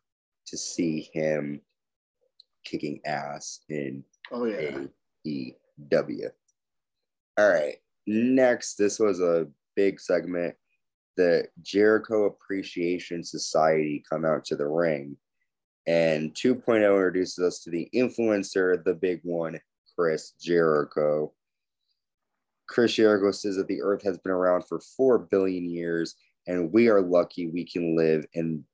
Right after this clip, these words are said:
Speaker 1: through the era of Chris Jericho.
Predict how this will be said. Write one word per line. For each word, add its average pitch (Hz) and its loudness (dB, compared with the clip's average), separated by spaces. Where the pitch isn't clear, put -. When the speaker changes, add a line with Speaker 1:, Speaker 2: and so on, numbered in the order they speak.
Speaker 1:
through 80 4
the 76 0
era 95 4
of 78 -2
Chris 82 -2
Jericho. 73 -2